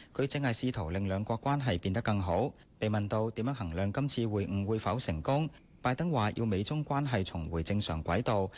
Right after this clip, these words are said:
包括喺危機中能夠溝通並且進行電話交談，並確保美中軍隊仍然保持聯繫。拜登又話，美方並不嘗試同中國脫鈎，但佢唔會支持為咗喺中國投資，美方必須交出所有商業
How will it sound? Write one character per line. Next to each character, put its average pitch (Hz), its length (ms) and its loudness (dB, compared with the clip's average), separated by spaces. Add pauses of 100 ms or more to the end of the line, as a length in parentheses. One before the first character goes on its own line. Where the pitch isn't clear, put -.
(140)
包 139 160 0
括 123 140 -4
喺 107 220 0
危 82 180 0
機 127 180 0
中 139 240 -2
能 80 180 -6
夠 95 160 0
溝 139 220 -2
通 143 200 0
並 92 180 -2
且 104 280 0
進 107 200 0
行 82 180 -2
電 92 180 0
話 104 140 2
交 139 200 2
談， 85 300 2 (220)
並 104 180 0
確 113 140 0
保 107 180 0
美 101 180 0
中 139 200 0
軍 139 200 0
隊 104 180 0
仍 104 200 -2
然 80 160 -4
保 82 160 0
持 110 140 -2
聯 82 160 0
繫。 101 340 2 (300)
拜 113 160 0
登 127 100 0
又 123 100 2
話， 98 300 0 (180)
美 110 140 0
方 165 220 -4
並 104 180 -2
不 120 100 -2
嘗 80 300 -2
試 107 260 0
同 85 220 -4
中 139 180 -2
國 117 160 0
脫 - 140 -2
鈎， 143 340 2
但 117 200 0
佢 120 160 0
唔 85 160 -4
會 107 120 0
支 156 200 0
持 82 280 -2
為 92 140 2
咗 113 180 0
喺 120 80 2
中 127 200 -2
國 107 140 -2
投 80 180 -4
資， 131 340 0
美 90 160 -2
方 123 220 0
必 131 120 -2
須 131 240 0
交 127 160 -4
出 127 140 -4
所 101 240 0
有 104 140 2
商 127 200 -2
業 120 120 0